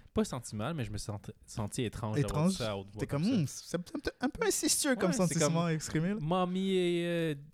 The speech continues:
Speaker 1: issues et
Speaker 2: Issues,
Speaker 1: stuff,
Speaker 2: il peut
Speaker 1: hein.
Speaker 2: non, mais
Speaker 1: Parce que j'entends beaucoup le daddy
Speaker 2: Issues,
Speaker 1: issues,
Speaker 2: ouais.
Speaker 1: c'est comme ce que tu dis, ah, daddy, puis le kit,
Speaker 2: Mhm.
Speaker 1: mais j'ai jamais vu un... j'ai jamais rencontré d'hommes avec des mommy issues.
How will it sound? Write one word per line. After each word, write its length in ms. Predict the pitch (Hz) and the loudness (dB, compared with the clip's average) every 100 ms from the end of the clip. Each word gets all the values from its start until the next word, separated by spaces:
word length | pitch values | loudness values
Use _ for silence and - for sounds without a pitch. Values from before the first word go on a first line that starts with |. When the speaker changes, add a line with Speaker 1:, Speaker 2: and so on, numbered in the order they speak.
| - 165 | -14 -6
Speaker 1:
issues 400 | 175 151 - 180 156 | 0 0 -2 -6 2
et 60 | 196 | 4
Speaker 2:
Issues, 220 | - 202 | 4 4
Speaker 1:
stuff, 80 | 180 | 2
Speaker 2:
il 40 | |
peut 100 | 180 | 2
Speaker 1:
hein. 60 | 190 - | -2 0
Speaker 2:
non, 220 | 320 135 | 0 0
mais 80 | 120 | 0
Speaker 1:
Parce 100 | 113 | -2
que 80 | 127 | -2
j'entends 260 | 127 127 | -4 -6
beaucoup 180 | 151 - | -8 -6
le 80 | 170 | -6
daddy 440 | 117 113 110 117 123 | -2 0 0 -2 -2
Speaker 2:
Issues, 320 | 117 - 185 | -2 2 2
Speaker 1:
issues, 100 | 175 | 2
Speaker 2:
ouais. 100 | 127 | -2
Speaker 1:
c'est 40 | |
comme 180 | 117 110 | -2 -6
ce 40 | 113 | -8
que 80 | - | -12
tu 120 | - | -12
dis, 180 | 110 110 | -10 -8
ah, 120 | 123 | -6
daddy, 380 | 117 117 110 113 | -2 0 0 -2
puis 100 | - | -6
le 60 | 110 | -10
kit, 200 | - 185 | -10 0
Speaker 2:
Mhm. 80 | 170 | 4
Speaker 1:
mais 180 | 151 135 - _ - - | 6 4 -2 _ -20 -10
j'ai 80 | |
jamais 180 | - 123 | -6 -4
vu 260 | 131 202 202 - - - | -4 -6 -8 -10 -20 -4
un... 160 | 117 110 113 | -4 -4 -8
j'ai 60 | |
jamais 280 | 107 123 143 | -4 -2 -2
rencontré 340 | 170 127 - 110 | -2 -4 -6 -6
d'hommes 340 | 107 120 135 | -2 -2 -2
avec 140 | 110 | -6
des 120 | 104 104 | -6 -6
mommy 300 | 107 107 107 | -4 -6 -10
issues. 280 | 104 - | -12 -16